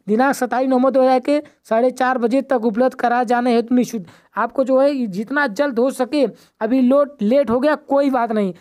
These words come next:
तुरंत जाके अपने सर से कॉलेज में बात करके तुरंत जमा करिए। ठीक, तो फ्रेंड्स बस एक छोटी सी यही सूचना थी, जानकारी थी।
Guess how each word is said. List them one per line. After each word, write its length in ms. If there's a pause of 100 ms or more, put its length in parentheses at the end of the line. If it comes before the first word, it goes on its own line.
(300)
तुरंत 340
जाके 440 (420)
अपने 260
सर 240
से 180
कॉलेज 400
में 140
बात 200
करके 240
तुरंत 320
जमा 200
करिए। 240
ठीक, 280 (480)
तो 60
फ्रेंड्स 320
बस 220
एक 200
छोटी 320
सी 180
यही 180
सूचना 360
थी, 180
जानकारी 420
थी। 200